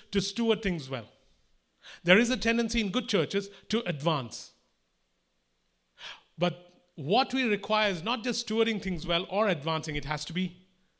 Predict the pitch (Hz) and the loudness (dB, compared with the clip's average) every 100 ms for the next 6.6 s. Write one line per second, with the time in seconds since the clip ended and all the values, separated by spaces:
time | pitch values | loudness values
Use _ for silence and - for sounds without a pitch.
0 | _ - 165 - - - 170 220 220 - | _ -2 -2 -2 -8 -6 -2 0 -2 -4
1 | 214 208 185 170 - 175 175 165 147 143 | -2 0 0 -2 -4 -6 -6 -4 -2 -2
2 | - 156 160 170 156 131 151 151 139 139 | -4 -6 -4 -4 -6 -6 -6 -6 -10 -8
3 | 139 135 143 143 139 - 123 123 120 110 | -8 -4 -6 -6 -8 -12 -12 -12 -12 -14
4 | 107 - _ _ _ _ _ - - - | -16 -18 _ _ _ _ _ -20 -10 -6
5 | 170 240 240 226 226 208 175 175 180 247 | -2 -2 -2 0 2 2 2 4 6 6
6 | 220 180 170 147 135 135 | 2 0 -2 -2 0 0